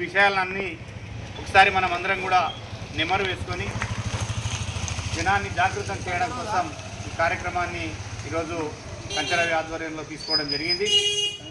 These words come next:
మీరందరికీ తెలుసు, పద్నాలుగు సంవత్సరాలు తెలంగాణ రాష్ట్రం కోసం పోరాడి తన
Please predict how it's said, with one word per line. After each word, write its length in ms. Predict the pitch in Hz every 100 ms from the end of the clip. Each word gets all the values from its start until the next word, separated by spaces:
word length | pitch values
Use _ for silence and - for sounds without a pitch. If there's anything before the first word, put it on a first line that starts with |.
| - - - - - - - - - - - - - - -
మీరందరికీ 520 | - 170 170 202 202 202
తెలుసు, 260 | 190 - 214 - - - - - - - - - - -
పద్నాలుగు 400 | 170 - 196 190 196
సంవత్సరాలు 500 | 202 - 196 196 196 - - - - - -
తెలంగాణ 360 | 190 202 196 190 185
రాష్ట్రం 280 | 185 190 190
కోసం 200 | 185 185 190
పోరాడి 360 | 180 190 196 190 - - - - -
తన 120 | 165